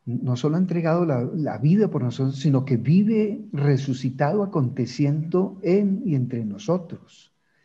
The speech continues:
Y hay que hacerlo notar y hay que hacerlo ver en medio de los pesimismos, en medio de la dureza de la vida. Hemos experimentado este año una situación muy dolorosa, muy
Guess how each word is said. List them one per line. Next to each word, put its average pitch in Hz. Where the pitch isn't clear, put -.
Y 139
hay 143
que 151
hacerlo 185
notar 165
y 151
hay 139
que 143
hacerlo 151
ver 165
en 123
medio 151
de 160
los 127
pesimismos, 143
en 135
medio 147
de 202
la 139
dureza 151
de 226
la 113
vida. 202
Hemos 180
experimentado 151
este 170
año 190
una 135
situación 139
muy 240
dolorosa, 151
muy 151